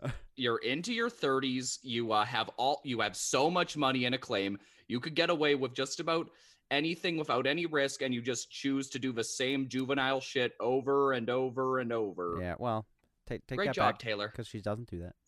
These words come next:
Speaker 2: Um,
Speaker 1: <laughs>
Speaker 2: her last album, Lover, was really good, and I enjoy every song on that, that album. However, Folklore is the name of this album, and I like four songs.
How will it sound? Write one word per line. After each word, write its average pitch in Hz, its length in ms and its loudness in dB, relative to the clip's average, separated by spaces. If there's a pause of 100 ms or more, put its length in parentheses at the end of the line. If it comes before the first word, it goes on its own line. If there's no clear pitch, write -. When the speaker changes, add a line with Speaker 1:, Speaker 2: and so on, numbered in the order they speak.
(560)
Speaker 2:
Um, 147 360 -4 (100)
Speaker 1:
<laughs> - 140 -20
Speaker 2:
her 117 80 -2
last 101 260 2
album, 123 320 2
Lover, 117 360 -2 (120)
was 92 320 -12 (100)
really 95 300 -6
good, 98 240 -6 (100)
and 82 140 -12
I 80 120 -10
enjoy 80 360 -10
every 87 200 -8
song 104 260 -6
on 107 60 -8
that, 107 180 -6 (120)
that 101 140 -4
album. 80 240 -8 (520)
However, 87 500 0
Folklore 87 580 0 (180)
is 87 120 -12
the 92 80 -6
name 87 160 -6
of 82 80 -10
this 95 180 -6
album, 80 360 -12 (360)
and 85 140 -8
I 87 80 -4
like 101 180 0
four 120 320 0
songs. 78 540 -10